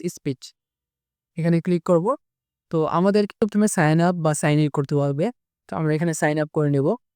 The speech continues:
তো Google অ্যাকাউন্ট দিয়ে আমরা সাইন আপ করছি আমাদের। তো সাইন আপ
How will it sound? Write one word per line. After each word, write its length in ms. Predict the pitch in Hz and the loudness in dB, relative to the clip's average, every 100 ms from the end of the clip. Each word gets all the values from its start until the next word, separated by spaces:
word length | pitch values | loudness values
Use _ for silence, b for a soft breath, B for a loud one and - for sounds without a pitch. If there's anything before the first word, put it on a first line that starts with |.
| _ _ _ _ _ _ _ _ _ _ _ _ _ _ _ _ _ _ _ _ _ _ _ _ _ _ - | _ _ _ _ _ _ _ _ _ _ _ _ _ _ _ _ _ _ _ _ _ _ _ _ _ _ -6
তো 60 | 143 147 | -6 -4
Google 280 | 151 156 165 | -2 2 2
অ্যাকাউন্ট 320 | 160 - 160 156 | 2 2 2 4
দিয়ে 120 | 156 | 4
আমরা 160 | 151 | 2
সাইন 220 | 147 156 143 | 0 -2 -2
আপ 100 | 143 | -2
করছি 240 | 147 139 156 | -6 -4 -2
আমাদের। 280 | 139 139 202 - _ _ _ _ _ _ _ _ _ _ _ _ _ _ _ _ _ _ _ _ _ _ _ _ _ _ _ _ _ _ _ _ _ _ _ | 0 0 -2 -6 _ _ _ _ _ _ _ _ _ _ _ _ _ _ _ _ _ _ _ _ _ _ _ _ _ _ _ _ _ _ _ _ _ _ _
তো 60 | 143 | -10
সাইন 340 | - 170 175 196 | -6 -2 0 2
আপ 140 | 190 | 0